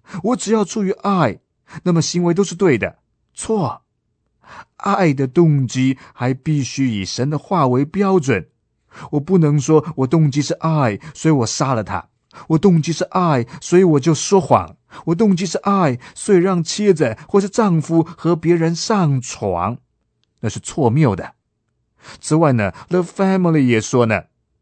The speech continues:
圣灵是女的，圣父是男的，圣子、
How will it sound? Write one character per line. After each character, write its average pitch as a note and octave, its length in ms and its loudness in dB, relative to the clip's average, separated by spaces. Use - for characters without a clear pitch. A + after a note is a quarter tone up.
圣 G3 420 0
灵 D#3+ 160 2
是 G3 140 -2
女 A2+ 260 0
的， G#2 260 -2
圣 G3 380 -2
父 F#3+ 160 -4
是 F3+ 120 -2
男 B2+ 280 0
的， C3 240 0
圣 F#3 440 2
子、 G#2+ 260 -4